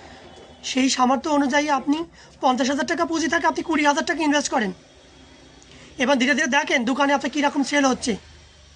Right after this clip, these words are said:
সেই পরিমাণ আপনার দোকানে যদি সাপ্তাহিক যে দশ হাজার টাকা কি পাঁচ হাজার টাকা বিক্রি হয়, তারপরে কাস্টমার কী কী প্রোডাক্টগুলো চাচ্ছে সেগুলো লিস্ট করে রাখেন। এই লিস্টগুলো করে নিয়ে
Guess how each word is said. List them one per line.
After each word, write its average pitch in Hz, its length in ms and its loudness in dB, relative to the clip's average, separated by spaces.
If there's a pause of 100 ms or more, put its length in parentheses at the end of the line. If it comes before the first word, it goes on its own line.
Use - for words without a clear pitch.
(440)
সেই 285 200 2
পরিমাণ 294 240 2
আপনার 285 160 0
দোকানে 277 280 2
যদি 285 100 0
সাপ্তাহিক 269 420 0
যে 302 60 -4
দশ 254 180 2
হাজার 277 180 -4
টাকা 339 220 -4
কি 269 120 -6
পাঁচ 254 160 -2
হাজার 294 160 -8
টাকা 330 160 -6
বিক্রি 311 260 -2
হয়, 240 220 0 (600)
তারপরে 240 260 0
কাস্টমার 285 340 -2
কী 294 140 -2
কী 277 80 -2
প্রোডাক্টগুলো 285 380 0
চাচ্ছে 294 260 -2
সেগুলো 285 260 0
লিস্ট 294 240 0
করে 311 120 0
রাখেন। 220 280 0 (680)
এই 226 60 -2
লিস্টগুলো 277 480 0
করে 294 240 2
নিয়ে 330 320 0